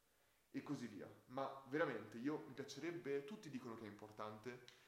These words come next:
ma io voglio sapere veramente chi dedica veramente il settanta per cento del suo budget nel, ne-, nei loro clienti. Cioè, un business che conosco, Amazon.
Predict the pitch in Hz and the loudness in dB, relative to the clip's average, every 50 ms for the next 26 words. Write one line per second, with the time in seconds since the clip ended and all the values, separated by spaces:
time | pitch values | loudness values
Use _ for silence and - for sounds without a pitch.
0 | - - 123 135 151 156 147 139 123 - - - 139 127 120 113 113 131 143 127 | -8 0 4 4 6 6 4 2 0 -2 -2 -4 -2 0 0 0 0 -2 -4 -4
1 | 104 110 - - 123 120 127 120 123 - 120 107 110 110 117 147 147 131 - - | -6 -8 -10 -8 -6 -4 -2 -2 -2 -2 -2 -2 0 0 0 -2 -4 -4 -6 -6
2 | 107 107 107 107 101 92 - - - - - - _ _ _ _ _ _ _ _ | -6 -4 -4 -2 -4 -4 -6 -8 -14 -20 -20 -20 _ _ _ _ _ _ _ _
3 | - - - - - - 139 143 143 143 - - 120 113 - - 143 135 135 120 | -16 -14 -14 -10 -6 -4 -4 -4 -4 -6 -8 -8 -10 -10 -10 -10 -10 -8 -8 -8
4 | 117 117 - - 110 123 127 127 113 - 101 87 82 - - - - - _ _ | -8 -8 -8 -4 0 2 2 2 0 -2 -6 -8 -8 -10 -14 -20 -20 -20 _ _
5 | _ _ _ _ _ _ _ _ _ _ _ _ _ _ _ _ _ _ _ _ | _ _ _ _ _ _ _ _ _ _ _ _ _ _ _ _ _ _ _ _
6 | _ - 123 127 120 113 113 - - - 127 123 117 113 117 127 123 123 120 113 | _ -6 -4 -2 -2 -2 -4 -6 -10 -8 -6 -4 -4 -4 -4 -4 -4 -4 -2 -2
7 | 120 120 113 117 117 113 113 110 - - - - - - - - - 165 170 - | -2 -2 -2 -4 -4 -4 -4 -4 -4 -6 -10 -14 -16 -18 -18 -14 -8 -6 -6 -4
8 | - - 247 240 165 131 107 104 104 104 104 110 101 92 - - - - - - | -4 -2 0 2 2 2 2 2 -2 -6 -8 -10 -10 -10 -10 -12 -14 -4 0 2
9 | - - 90 107 101 95 95 | 2 2 2 -2 -6 -8 -10